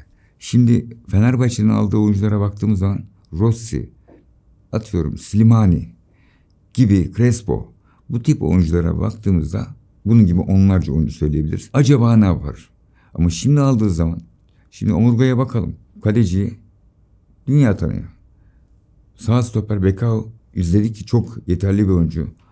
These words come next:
Hani belki soru işaretiydi ama Udinese'deki performansı zaten oynadığı performansa bak-, e, gördüğümüz zaman evet çok yeterli. Merkezde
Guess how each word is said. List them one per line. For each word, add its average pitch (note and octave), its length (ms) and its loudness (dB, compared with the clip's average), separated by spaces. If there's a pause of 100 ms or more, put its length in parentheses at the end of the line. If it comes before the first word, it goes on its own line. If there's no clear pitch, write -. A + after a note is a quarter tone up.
(200)
Hani G#2 220 0
belki A2+ 240 2
soru G#2+ 240 2
işaretiydi G#2+ 420 -2
ama C3+ 160 2
Udinese'deki G2+ 680 2
performansı F#2+ 600 0
zaten A2+ 380 -4 (500)
oynadığı G#2 420 2
performansa G2+ 600 0
bak-, F#2 260 -6
e, F2+ 80 0
gördüğümüz F#2 480 0
zaman F2 260 -2 (440)
evet G2+ 280 0 (560)
çok F#2 200 0
yeterli. E2 400 0 (640)
Merkezde B2 760 2